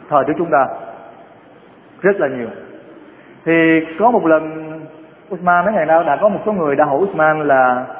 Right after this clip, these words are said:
họ không biết họ đã gặp hadith, tại vì trong Quran á, Allah nói,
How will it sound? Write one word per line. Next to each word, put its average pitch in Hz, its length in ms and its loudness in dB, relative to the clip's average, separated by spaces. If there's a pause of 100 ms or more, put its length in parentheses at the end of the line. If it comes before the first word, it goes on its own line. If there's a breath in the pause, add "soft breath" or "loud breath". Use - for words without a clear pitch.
(440)
họ 135 160 2
không 175 160 -2
biết 220 180 2
họ 135 160 4
đã 165 120 2
gặp 147 100 4 (140)
hadith, 180 240 -2 (140)
tại 143 100 0
vì 147 120 -4
trong 170 160 -2
Quran 170 320 4
á, 208 80 0
Allah 190 220 2
nói, 202 220 2